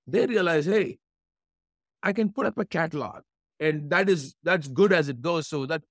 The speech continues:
usually effective for customers who already know me. But then if I have to attract new customers, when new, people who are coming to browse, not to shop yet, how do I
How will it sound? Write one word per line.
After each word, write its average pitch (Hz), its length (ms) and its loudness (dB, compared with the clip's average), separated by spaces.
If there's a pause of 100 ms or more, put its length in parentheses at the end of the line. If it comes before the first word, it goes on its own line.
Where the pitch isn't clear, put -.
usually 196 440 0
effective 160 480 -2
for 151 120 -4
customers 160 400 -4
who 156 80 -6
already 143 560 0
know 110 180 -4
me. 98 200 -6 (640)
But 139 100 -4
then 214 140 4
if 214 120 0
I 185 100 4
have 185 220 2
to 190 100 -4
attract 180 400 0
new 170 160 0
customers, - 580 -4 (500)
when 160 260 0
new, 165 340 0
people 214 220 2
who 202 100 4
are 185 100 2
coming 185 440 0
to 185 60 0
browse, 160 520 4
not 170 260 -4
to 170 60 -8
shop 175 380 0
yet, 110 200 -10 (920)
how 208 200 2
do 233 140 4
I 170 420 4